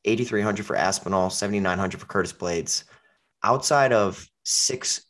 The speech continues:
unbelievable finishes, I would like to think that the salaries in the five rounds in the finishing nature of both of these fighters is going to turn into fantasy goodness and points galore. So, um, I would say probably eighty percent of the time that,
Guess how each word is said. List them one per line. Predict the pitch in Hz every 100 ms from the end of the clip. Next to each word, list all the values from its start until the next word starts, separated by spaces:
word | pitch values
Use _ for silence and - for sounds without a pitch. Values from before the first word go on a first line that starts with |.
| _
unbelievable | 107 113 110 110 110 101 90
finishes, | - 110 107 - 80 - - - _ _ _ -
I | 101
would | 104 87
like | 92 101 -
to |
think | 87 - 95 -
that | 82
the | - -
salaries | - 95 98 87 82 80 - -
in | 85
the | 87 76
five | - 95 95
rounds | 87 76 78 71 - _ _
in | - 98
the |
finishing | 87 - 107 - 98
nature | 95 92 - 90
of | 73
both | 92 95
of | -
these | 87 80
fighters | 85 82 82 78
is | -
going | 87 87
to | 87 87 82 _ _ _ -
turn | 123 117
into | 107 120 107
fantasy | - 107 110 104
goodness | 104 104 101 101
and | 90 -
points | 104 95
galore. | - 90 90 85
So, | 76 - 87 78 - _ _ _
um, | - 90 85 80 -
I | 90
would | 98
say | - 104
probably | 104 95 87 76 -
eighty | 92 117
percent | - - 120
of | 120
the | 117
time | 127 123 120
that, | 117 -